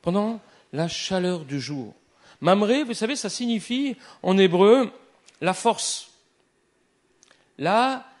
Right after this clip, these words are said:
vigueur, l'embonpoint. Ça signifie, dans un sens, euh,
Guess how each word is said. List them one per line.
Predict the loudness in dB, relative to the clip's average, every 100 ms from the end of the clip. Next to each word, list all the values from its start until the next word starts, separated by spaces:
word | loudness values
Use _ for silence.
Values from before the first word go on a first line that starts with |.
| _ _
vigueur, | -4 0 6 8 8 2 -2 -12 _ _ _ _ _ _ _ _ _ _ _
l'embonpoint. | 2 6 6 6 2 2 2 2 2 -8 _ _ _ _ _ _ -20 -14
Ça | -10
signifie, | -6 -2 -2 0 2 2 0 -6 -20 -16
dans | -2 0 2
un | 0
sens, | 2 2 2 0 0
euh, | 0